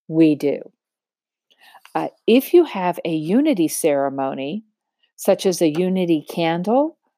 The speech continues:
or sand ceremony, you can begin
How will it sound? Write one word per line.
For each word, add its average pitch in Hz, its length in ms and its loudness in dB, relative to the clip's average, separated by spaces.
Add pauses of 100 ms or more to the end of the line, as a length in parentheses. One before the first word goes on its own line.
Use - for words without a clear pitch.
(200)
or 180 160 2
sand 185 400 -2
ceremony, 214 760 2 (160)
you 220 200 0
can 247 200 0
begin 226 640 2